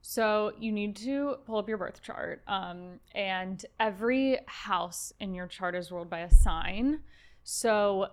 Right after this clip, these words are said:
Libra will, will rule one house of your chart. Taurus will, will rule another. Sorry, I cannot say those words. <laughs> Um, but the Libra ruled house, like, for you, the third house, also 'cause I'm a Leo rising, third house,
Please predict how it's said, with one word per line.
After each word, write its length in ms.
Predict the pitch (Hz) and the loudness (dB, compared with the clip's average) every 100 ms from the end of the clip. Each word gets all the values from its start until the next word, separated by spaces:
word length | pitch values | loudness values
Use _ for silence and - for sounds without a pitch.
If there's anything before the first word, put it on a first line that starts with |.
| - | -8
Libra 600 | 220 208 220 220 214 220 202 | -8 -4 -2 0 4 4 4
will, 480 | 202 196 190 202 - | 0 -2 -2 -4 -6
will 340 | 226 220 226 214 | -2 2 2 2
rule 440 | 196 214 214 208 | 0 2 2 2
one 380 | 190 190 190 214 | -2 -6 -6 -10
house 320 | - 226 - | -4 -4 -2
of 120 | 233 | -4
your 140 | 247 254 | -4 -6
chart. 440 | - 262 262 - | -4 0 0 -2
Taurus 520 | - - 214 208 - | -8 -4 0 -2 -4
will, 320 | 208 190 190 - | -6 -8 -10 -14
will 300 | 214 233 220 | 0 2 2
rule 300 | 190 208 208 - | 0 -2 -2 -4
another. 420 | 196 180 170 214 | -4 -6 -6 -8
Sorry, 220 | - 196 | -8 -10
I 40 | - | -10
cannot 320 | 208 185 - | -10 -10 -10
say 120 | 233 | -12
those 200 | 247 220 | -12 -10
words. 360 | 180 262 - - | -4 -2 -2 -4
<laughs> 40 | 269 | -4
Um, 320 | 220 247 220 349 392 - - - - | -4 -4 -6 -10 -14 -16 -18 -10 2
but 460 | 233 214 - - _ | 2 2 -2 -10 _
the 220 | 220 233 220 | 0 2 2
Libra 760 | 196 208 190 220 220 240 254 | 0 -4 0 4 6 6 4
ruled 300 | - 240 240 | 2 2 2
house, 480 | 226 269 277 320 - | 2 4 4 2 -2
like, 200 | 196 190 - | -6 -6 -4
for 120 | 208 | -4
you, 160 | 202 202 | -2 -4
the 100 | 202 | -4
third 280 | 214 202 196 | -4 -4 -2
house, 320 | 190 185 - | -2 -2 -4
also 280 | 202 190 190 | -6 -6 -8
'cause 140 | 196 | -8
I'm 120 | 185 | -8
a 60 | 180 | -8
Leo 220 | 180 180 | -8 -4
rising, 340 | 180 175 180 175 | -4 -6 -10 -6
third 180 | 185 180 | -6 -4
house, 420 | 175 170 180 | -6 -6 -8